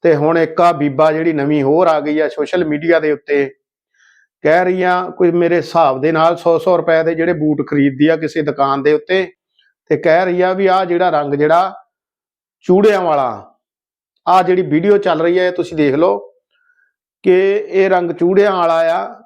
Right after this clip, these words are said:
ਤੇ ਬੀਬਾ ਤੇਰੀ ਵੀ ਔਕਾਤ, ਸਾਨੂੰ ਲੱਗਦਾ ਵੀ ਸੌ ਸੌ ਰੁਪਏ, ਪੰਜਾਹ ਪੰਜਾਹ ਰੁਪਏ ਵਾਲੇ ਜੁੱਤੀਆਂ ਪਾਉਣ ਵਾਲੀ ਔਕਾਤ ਆ ਤੇਰੀ। ਤੇ ਜਿਹੜੇ ਤੂੰ ਸ਼ਬਦ ਬੋਲੇ, ਅਤੀ ਨਿੰਦਣਯੋਗ ਸ਼ਬਦ ਆ।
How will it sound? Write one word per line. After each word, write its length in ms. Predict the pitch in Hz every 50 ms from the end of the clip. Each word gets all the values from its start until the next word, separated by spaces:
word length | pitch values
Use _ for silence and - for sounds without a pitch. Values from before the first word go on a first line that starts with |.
| _ -
ਤੇ 80 | 208
ਬੀਬਾ 360 | 190 165 190 196 175 220 226
ਤੇਰੀ 320 | 220 226 220 208 202 214 220
ਵੀ 140 | 214 220 208
ਔਕਾਤ, 340 | - - 190 190 185 185
ਸਾਨੂੰ 300 | 180 - 185 185 185 185
ਲੱਗਦਾ 300 | 180 175 175 170 170 190
ਵੀ 100 | 196 208
ਸੌ 200 | 170 165 170 165
ਸੌ 180 | 151 160 175 185
ਰੁਪਏ, 380 | 175 175 175 165 170 175 175 165
ਪੰਜਾਹ 400 | - - _ - 170 170 175 180
ਪੰਜਾਹ 300 | 185 185 185 185 185 180
ਰੁਪਏ 240 | 180 180 185 180
ਵਾਲੇ 300 | 180 175 170 170 175 175
ਜੁੱਤੀਆਂ 360 | 160 165 160 160 156 165 165 160
ਪਾਉਣ 240 | 156 170 160 160
ਵਾਲੀ 320 | 160 160 160 160 160 170 165
ਔਕਾਤ 380 | 147 - 147 147 147 147 160
ਆ 80 | 170 180
ਤੇਰੀ। 380 | 180 - 185 175 190 202 196 202 _ _ _ _ _ _ _ _ _ _ _ _ _ _ _ _ -
ਤੇ 120 | - 180
ਜਿਹੜੇ 260 | 165 151 180 196 214
ਤੂੰ 160 | 214 214 233 190
ਸ਼ਬਦ 340 | - - 165 156 160 165
ਬੋਲੇ, 320 | 175 185 196 196 202 202 190
ਅਤੀ 200 | 185 202 220 220
ਨਿੰਦਣਯੋਗ 640 | 208 196 190 185 185 185 185 185 180 180 180 170 160
ਸ਼ਬਦ 360 | - - 170 156 151 160 180
ਆ। 300 | 190 196 202 196 190